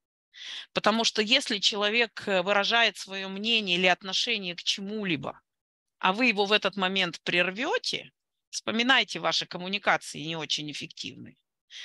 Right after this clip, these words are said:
то вы получите зануду собеседника, который скажет, что вы его не уважаете или так подумает, и, э, точно,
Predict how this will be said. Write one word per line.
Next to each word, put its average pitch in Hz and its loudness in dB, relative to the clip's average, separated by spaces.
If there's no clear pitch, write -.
то 285 4
вы 427 8
получите 294 4
зануду 262 0
собеседника, 202 -2
который 277 0
скажет, 302 0
что - -4
вы 277 0
его 208 0
не 185 -6
уважаете 254 2
или 269 0
так - 0
подумает, 240 -4
и, 311 8
э, 240 8
точно, 269 4